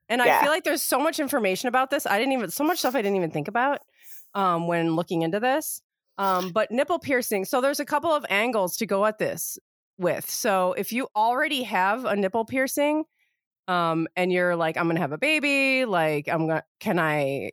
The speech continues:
Speaker 1: can I breast, chest feed with a, um, nipple piercing?" Um, you can. And there's a
Speaker 2: Mm-hmm.
Speaker 1: few things that you wanna, like, really kind of remember about this is that the be-,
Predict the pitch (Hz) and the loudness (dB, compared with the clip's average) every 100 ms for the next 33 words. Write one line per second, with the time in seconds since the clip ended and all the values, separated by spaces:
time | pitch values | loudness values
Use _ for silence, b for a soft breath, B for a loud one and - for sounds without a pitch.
0 | - 208 175 156 143 135 101 - _ - | -8 -2 0 0 0 -2 -6 -10 _ -2
1 | 180 175 - - - 214 - 226 208 180 | 0 0 -4 -8 -2 -2 0 -2 0 0
2 | 180 165 151 147 160 151 135 120 147 196 | 0 2 2 0 -2 -2 -2 -6 -8 -4
3 | 262 285 277 262 - 254 247 247 b b | -2 -2 0 -2 0 0 0 -2 b b
4 | b b _ 190 180 170 160 - _ _ | b b _ -2 0 0 -2 -4 _ _
5 | _ _ _ _ _ - 214 220 453 160 | _ _ _ _ _ -4 -2 0 0 0
6 | - 147 _ _ _ _ _ _ _ - | -4 -14 _ _ _ _ _ _ _ 2
7 | 214 254 294 262 277 285 277 247 226 220 | 4 6 4 2 0 0 0 0 0 2
8 | 214 202 180 170 - - 180 190 185 175 | 2 2 2 0 -4 -10 -2 0 2 0
9 | - 214 180 175 160 156 _ - 170 190 | -2 -2 0 0 -2 -10 _ -10 -2 0
10 | 170 180 226 247 277 277 349 370 - - | 2 2 0 2 0 0 0 0 -4 -4
11 | 208 196 190 175 147 - _ _ _ _ | -4 0 2 2 -2 -10 _ _ _ _
12 | _ _ _ _ _ _ B B - - | _ _ _ _ _ _ B B -10 -2
13 | 240 208 240 | -2 2 0